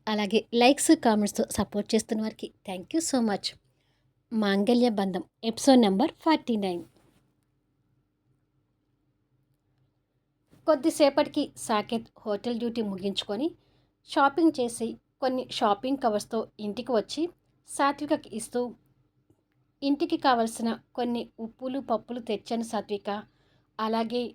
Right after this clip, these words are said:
నీకు శారీ, తేజాకి చుడీదార్ తీసుకొచ్చాను. రేపు ఇంటికి రమ్మని తేజాకి ఫోన్ చేశాను. తేజ రాగానే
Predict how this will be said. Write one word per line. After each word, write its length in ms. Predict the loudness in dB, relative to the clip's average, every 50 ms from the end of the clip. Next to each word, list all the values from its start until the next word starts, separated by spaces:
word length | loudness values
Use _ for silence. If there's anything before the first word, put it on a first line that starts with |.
| _ _ -6
నీకు 240 | -4 -4 -4 -4 -6
శారీ, 540 | -6 -2 0 2 2 2 0 0 -2 -4 -8 _ _ _ _ _ _ _ 0 2
తేజాకి 600 | 2 2 2 2 -2 -4 -4 -4 -6 -6 -6 -6 -8 -6 -4
చుడీదార్ 380 | -4 -2 -2 -2 -2 -4 -4 -8 -10
తీసుకొచ్చాను. 640 | -12 -12 -12 -8 -8 -8 -6 -4 -4 -4 -4 -6 -6 _ _ _ _ _ _ _ -4
రేపు 300 | -4 -4 -4 -4 -6 -8 -8 -6 -6
ఇంటికి 340 | -6 -6 -6 -4 2 4
రమ్మని 480 | 4 4 4 4 2 2 2 0 -2 -6 _ _ _ -4
తేజాకి 480 | -4 -4 -2 -2 -2 -4 -2 -4 -6
ఫోన్ 260 | -4 -2 -4 -4 -4 -2 -2
చేశాను. 340 | -2 -2 -2 -4 -4 -4 -4 -10 _ _ _ _ _ _ _ _ _ -4
తేజ 260 | -2 -2 0 0 0 0
రాగానే 640 | 0 0 0 -2 -2 -2 -2 -2 0 -2 -2 -4